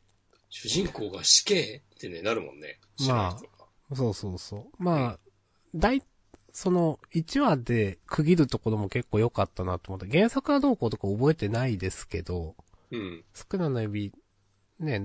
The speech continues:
Speaker 2: 取り込んで終わり、なんか、あ、い-、なるほどねってなんか、その、ちょっとつながりがわかるというか、その冒頭の話と。
Speaker 1: うん。
Speaker 2: うん。
Speaker 1: 伏黒がね、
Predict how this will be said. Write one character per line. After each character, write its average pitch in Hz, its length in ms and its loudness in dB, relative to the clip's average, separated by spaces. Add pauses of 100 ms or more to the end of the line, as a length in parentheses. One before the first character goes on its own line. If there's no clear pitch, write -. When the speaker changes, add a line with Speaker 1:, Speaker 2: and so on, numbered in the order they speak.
(140)
Speaker 2:
取 117 200 -4
り - 60 -14
込 110 220 -4
ん - 20 -6
で 101 100 -4
終 95 160 -6
わ 95 140 -4
り、 110 220 -10
な 120 100 -6
ん - 40 -8
か、 82 200 -10 (480)
あ、 185 180 2
い-、 190 120 -2 (460)
な 165 120 4
る 170 60 6
ほ 180 160 6
ど 170 100 6
ね 170 140 6
っ - 20 2
て - 240 -12
な 110 120 -2
ん 107 40 -4
か、 87 220 -10 (1300)
そ 151 180 0
の、 127 220 0 (440)
ち - 100 4
ょ - 20 2
っ 214 140 -2
と 117 100 -2
つ - 160 -4
な 127 140 4
が 123 100 4
り 120 120 4
が 110 100 4
わ 92 120 2
か - 140 4
る 98 120 2
と 78 120 -10
い 80 40 -8
う 80 40 -8
か、 85 100 -6
そ - 120 -6
の 87 100 -2
冒 90 200 -6
頭 85 280 -10
の 85 80 -12
話 - 400 -18
と。 - 160 -20 (140)
Speaker 1:
う - 20 -18
ん。 107 40 -14
Speaker 2:
う 95 200 -14
ん。 82 280 -16 (2250)
Speaker 1:
伏 143 320 -2
黒 90 180 -8
が 76 140 -10
ね、 - 60 -20